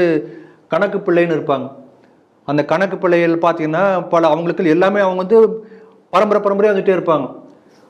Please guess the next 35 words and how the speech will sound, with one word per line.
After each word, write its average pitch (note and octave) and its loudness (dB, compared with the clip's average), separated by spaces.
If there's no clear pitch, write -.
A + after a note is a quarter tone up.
அந்த D#3 2
கிராமத்துல A3 4
எந்தெந்த A3+ 2
நிலம் A3+ 2
கோயில் G#3+ 4
நிலம் G#3 2
எது F#3 4
எதுங்கிறது G#3 2
கரெக்டா F#3 0
அவருக்கு F#3 0
தெரியும், F3+ 0
ரொம்ப F#3+ 2
உஷாரா G3 0
கவனிப்பாங்க. F3 -2
குறிப்பிட்ட A#3 2
அந்த G3+ -4
சமூகத்தை A#3 0
சேர்ந்தவங்க G#3+ -4
பரம்பரையா F#3+ 2
வந்துட்டு F3 -4
இருப்பாங்க. C3 -4
அதை E3+ 2
எம் E3+ -2
ஜி F#3+ 4
ஆர் E3+ 2
ஒழிச்சார். E3+ 0
இப்போ C3+ -4
உள்ள G3 4
வி F3 -2
ஏ G3+ 6
ஓக்கு C#3 -2
எந்த D3+ 0
ஊர்ல G#3 4
இருக்கிற F3+ 0
நிலத்துல F#3 0